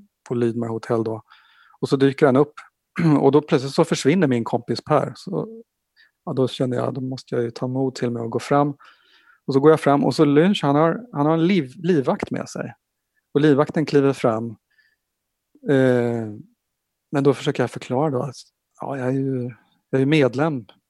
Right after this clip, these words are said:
på det, liksom, I'm a member of your, your site. Och då kliver, eh, Lynch fram och sk-, och liksom, eh, med sin höga röst, "Ah, you're a dot-comer", skriker han.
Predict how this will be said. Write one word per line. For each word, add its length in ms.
på 60
det, 360
liksom, 460
I'm 200
a 40
member 360
of 100
your, 300
your 100
site. 500
Och 80
då 120
kliver, 360
eh, 600
Lynch 360
fram 220
och 180
sk-, 320
och 160
liksom, 480
eh, 200
med 220
sin 240
höga 420
röst, 380
"Ah, 200
you're 200
a 40
dot-comer", 840
skriker 400
han. 180